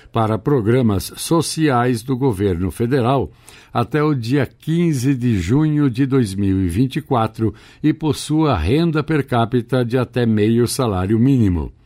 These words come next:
Em dois mil e vinte e quatro, contarão com até cinco depósitos.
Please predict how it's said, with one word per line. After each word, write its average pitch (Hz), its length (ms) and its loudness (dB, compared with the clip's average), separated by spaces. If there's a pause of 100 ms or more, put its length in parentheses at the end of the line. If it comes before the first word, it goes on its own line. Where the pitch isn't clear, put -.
(580)
Em 147 120 0
dois 156 240 2
mil 170 220 2
e 151 60 4
vinte 95 240 -4
e 87 40 -2
quatro, 95 480 -2 (320)
contarão 139 600 0
com 139 180 0
até 120 280 -2
cinco 165 440 -2
depósitos. 87 920 -2